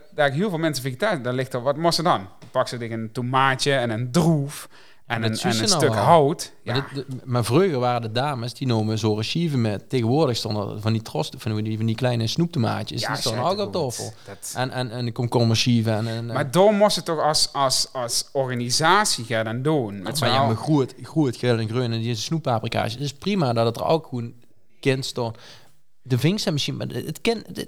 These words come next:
Speaker 2: het ken wel samen, het, ja. Het hoeft niet alleen maar ongezond en, en onverantwoord en dat soort van dingen. Ik vind dat het wel af en toe iets milder mag.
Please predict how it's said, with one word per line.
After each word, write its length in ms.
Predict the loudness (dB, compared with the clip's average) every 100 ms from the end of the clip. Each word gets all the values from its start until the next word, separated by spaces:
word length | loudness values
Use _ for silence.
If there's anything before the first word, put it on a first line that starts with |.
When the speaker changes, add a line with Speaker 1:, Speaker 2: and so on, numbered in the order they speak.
| -12
Speaker 2:
het 120 | -6
ken 180 | -4 -2
wel 120 | -2
samen, 420 | -4 -4 -4 -4
het, 140 | -4 -2
ja. 240 | 0 0
Het 100 | 2
hoeft 180 | 2 4
niet 160 | 4 6
alleen 320 | 6 6 6
maar 200 | 2 0 -4 -16 -12
ongezond 540 | 0 2 4 4 4 2
en, 260 | 0 -2 0
en 300 | -2 -2 0
onverantwoord 840 | 2 4 4 4 2 0 0 -2
en 420 | -6 -6 -6 -8 -10 -18
dat 320 | -14 -4 -4
soort 120 | -2
van 120 | -6 -6
dingen. 220 | -6 -10 -4
Ik 180 | -4 0
vind 240 | -2 0
dat 100 | 0
het 120 | -2
wel 240 | -2 -4 -2
af 180 | -4
en 60 | -4
toe 260 | -6 -6 -6
iets 200 | -6 -4
milder 760 | -2 0 0 0 0 0 -2
mag. 360 | -2 -6 -8 -14